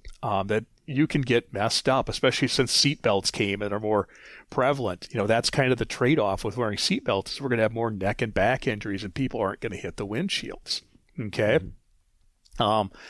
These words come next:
Speaker 1: the other injury that we see that I gotta say has really changed since the time I started practicing law, and this al-, also couples in with sports, is concussions.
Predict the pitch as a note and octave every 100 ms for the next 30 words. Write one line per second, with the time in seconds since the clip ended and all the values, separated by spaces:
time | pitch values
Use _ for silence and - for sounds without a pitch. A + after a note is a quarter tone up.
0 | - - - - B2 B2+ D#3 G#3 - C#3+
1 | B2+ - B2 F2+ - - - - B2 B2
2 | A2+ - _ - - - D3+ E3 A2 F2+
3 | - G#2 A2 B2 A2+ G#2+ - A2 G2 -
4 | - _ - - _ - A#2+ D3 F#3 E3+
5 | A#2+ D#2+ - B2 B2+ G#2 E2 - - _
6 | _ - C3 - A#2 - A2+ B2 A2 G#2+
7 | A#2 G#2 F#2 A2 G2+ G#2+ B2 - F#2+ F#2
8 | A2 F#2 G#2 G#2 C#3+ - C3+ A#2 B2+ A#2+
9 | - A#2 - G2 A2 F#2+ F2 - G#2 A2
10 | - G2+ - G2 - F2 - - -